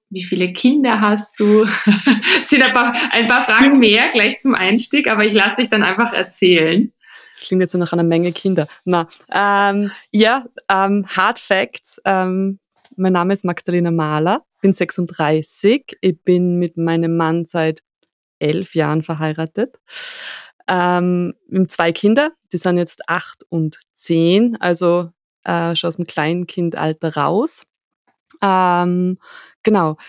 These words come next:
Speaker 2: wir leben in so einem Mehrgenerationenprojekt. Ähm,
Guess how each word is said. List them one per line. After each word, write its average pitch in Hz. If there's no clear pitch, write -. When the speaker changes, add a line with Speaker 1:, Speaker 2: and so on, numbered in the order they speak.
Speaker 2:
wir 196
leben 220
in 202
so 196
einem 190
Mehrgenerationenprojekt. 190
Ähm, 190